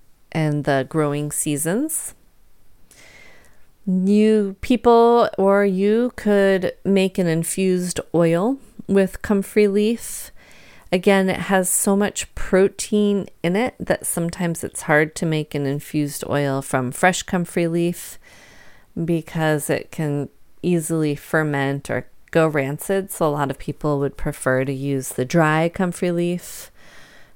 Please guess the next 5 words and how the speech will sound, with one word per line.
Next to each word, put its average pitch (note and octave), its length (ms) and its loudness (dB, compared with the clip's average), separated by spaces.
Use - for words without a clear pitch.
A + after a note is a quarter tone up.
and C#3+ 380 0
a C#3 120 0
warm D#3 720 0
oil D3+ 520 0
extract - 840 -4